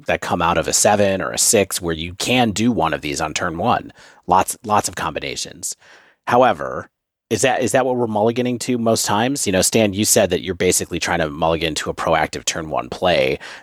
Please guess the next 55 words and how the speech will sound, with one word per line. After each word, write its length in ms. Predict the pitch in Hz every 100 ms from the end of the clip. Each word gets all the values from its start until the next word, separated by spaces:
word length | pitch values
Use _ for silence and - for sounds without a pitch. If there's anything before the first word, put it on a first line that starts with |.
| -
That 160 | 104
includes 360 | 98 85 92 76
Ragavan 720 | 76 73 67 64 64 67 80 _
in, 140 | 85
in 200 | 82 90
your 120 | 85 80
mind. 460 | 69 65 80 - -
Um, 440 | 82 78 78 73 - _ _ - _ _ _
I 80 | 117
think 220 | - 131
that 120 | 113 92
that 280 | 98 85 - _ _ _ _ _ _ -
is 100 | 107
basically 420 | 110 110 92 98
what 160 | 92 85
you 60 |
should 140 | 82 85
be 60 |
shooting 340 | - 143 139 110
for, 420 | - 82 78 90 - - _ 113
but 180 | 101 -
you 220 | 92 101
can't 680 | - - 139 143 127 - - - _ _ _
mulligan 500 | 104 104 95 90 87
down 460 | 87 82 82 80 73
s-, 220 | - - -
the 100 | 95
way 200 | 90 87
that 140 | 85
you 160 | 80 85
might 280 | 80 80 64
when 140 | 78
you're 100 | 76
playing, 400 | - 90 80 76
like, 220 | 71 71
a 40 | 76
Rhinos 520 | 82 85 82 78 -
deck 280 | 78 67 85
or 60 |
something 260 | - 82 80
like 180 | 71 -
that. 160 | 80
If 120 | 76
you 100 | 87
really 280 | 80 80 76
feel 220 | - 90
like, 200 | 73 73
"Okay, 200 | 71 -
I'm 120 | 76 80
gonna 240 | 85 80
get 260 | 71 80 -
to 120 | 98
Violent 360 | 76 76 71
Outburst 540 | 69 65 - 64 55 -
and, 220 | 62 58